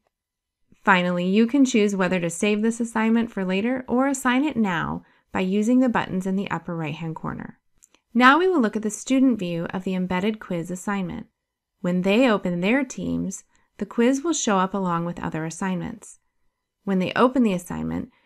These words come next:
they will be able to click directly on the form to open the quiz. The quiz opens embedded in the Teams interface, and the student will complete it right there.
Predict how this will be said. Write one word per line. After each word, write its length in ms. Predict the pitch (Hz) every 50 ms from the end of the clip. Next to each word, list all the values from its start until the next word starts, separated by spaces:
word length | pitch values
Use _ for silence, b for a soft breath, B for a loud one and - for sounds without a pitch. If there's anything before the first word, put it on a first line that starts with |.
| _ _ _
they 140 | 208 202 208
will 120 | 262 294
be 140 | 285 302 262
able 180 | 226 220 233
to 120 | 233 - 247
click 320 | 240 - 208 196 - _
directly 460 | - 180 170 175 170 175 - 233 233
on 120 | 240 240 262
the 60 | 277
form 420 | 269 - - 180 170 160 165 180 180
to 220 | - - - -
open 220 | 156 151 - 165 165
the 80 | 175
quiz. 540 | 180 - 247 233 185 - - - - - - _ _ _ _ _ _ _ _ _ _ _ _ _ _ _
The 80 | 254
quiz 380 | 240 - 302 330 359 381 349 - -
opens 420 | 208 202 196 202 208 202 196 190
embedded 580 | - - 185 180 180 196 202 208 185 165 151 156
in 120 | 160 160
the 80 | 165 165
Teams 460 | 165 - - 214 196 190 196 185 -
interface, 720 | - 220 202 - 185 185 - - - - - - - - b b b b b b b b
and 160 | - 214 220 233
the 60 | 240
student 380 | 233 - 269 269 254 285 285
will 120 | 247 233 233
complete 380 | 240 262 233 240 - 285 254
it 140 | 180 - - -
right 440 | 151 165 175 151 156 160 - -
there. 420 | - 254 262 208 - - - -